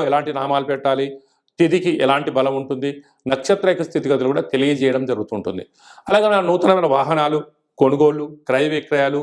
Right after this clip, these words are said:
భూములు ఇలాంటి ఏదైనా కూడా కొనుగోలు చేయాలన్నప్పుడు మన యొక్క రంగులు, వాటి యొక్క లక్కీ నెంబర్లు కూడా తెలియజేయడం జరుగుతుంటుంది.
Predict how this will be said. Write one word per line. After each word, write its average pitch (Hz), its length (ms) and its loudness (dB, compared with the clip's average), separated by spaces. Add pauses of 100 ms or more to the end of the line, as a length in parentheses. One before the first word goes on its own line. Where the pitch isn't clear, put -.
(420)
భూములు 151 360 2 (520)
ఇలాంటి 165 300 4 (120)
ఏదైనా 175 260 0 (100)
కూడా 175 120 2 (480)
కొనుగోలు 175 340 4
చేయాలన్నప్పుడు 165 380 0 (100)
మన 143 140 -2
యొక్క 135 120 -4 (120)
రంగులు, 160 340 0 (140)
వాటి 135 180 -4
యొక్క 139 140 -4 (100)
లక్కీ 127 260 -4
నెంబర్లు 135 280 -2
కూడా 190 120 -2 (420)
తెలియజేయడం 151 500 2
జరుగుతుంటుంది. 110 500 -6